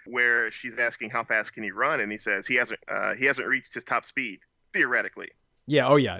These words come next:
Speaker 2: I mean, yeah. I mean, look, there's a lot of nods to the future H G Wells throughout the episode. I mean,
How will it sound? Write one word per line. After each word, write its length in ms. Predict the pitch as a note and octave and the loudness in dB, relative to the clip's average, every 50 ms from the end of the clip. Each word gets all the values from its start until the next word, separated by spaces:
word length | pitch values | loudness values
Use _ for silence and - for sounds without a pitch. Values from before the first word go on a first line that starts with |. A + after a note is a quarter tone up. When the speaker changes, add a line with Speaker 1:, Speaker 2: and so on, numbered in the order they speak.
| - - | -4 -2
Speaker 2:
I 80 | D#3 E3+ | 0 2
mean, 180 | D#3+ D#3 C3+ | 2 2 2
yeah. 220 | C3+ C3+ G#2+ F2+ G2 - | 2 0 0 -2 -6 -6
I 80 | - D3+ | -2 0
mean, 200 | F3 E3+ C#3+ - - - - - - | 0 0 0 -4 -10 -20 -20 -4 4
look, 220 | - D#3 C#3+ A#2 G#2 | 6 6 6 8 6
there's 160 | D#3 F#3+ F#3 | 6 6 6
a 40 | F3 | 6
lot 300 | C#3+ C3+ C#3 C#3+ D#3 D3+ | 8 10 10 10 10 10
of 100 | D3 C3 | 8 4
nods 440 | C3+ C3 C3 B2+ B2+ B2+ B2 - - | 2 2 2 2 2 0 0 -4 -4
to 480 | - - B2+ A#2+ A#2+ A#2+ A#2 A#2 A2+ | -4 -2 -2 0 0 0 -2 -4 -4
the 160 | G#2 A2+ G#2+ | -4 -6 -6
future 500 | - - C3+ B2 - - A#2 A2 G#2+ G#2+ - | -4 -2 -2 -2 0 0 -2 -2 -2 -2 -4
H 200 | A2+ A#2 - - | -6 -6 -4 -4
G 80 | B2 | -4
Wells 320 | A2 G#2+ A2+ A2 A2 G#2+ - | -2 -2 -2 -2 -2 -4 -4
throughout 420 | - A2+ G#2+ A#2 B2+ B2+ B2 - | -6 -4 -2 0 0 0 -2 -2
the 100 | - A2 | -6 -6
episode. 440 | G2+ G2 - - - - G2 F#2+ F#2+ | -6 -6 -6 -8 -8 -6 -8 -8 -6
I 20 | |
mean, 160 | G#2 A2+ A2+ | -6 -6 -6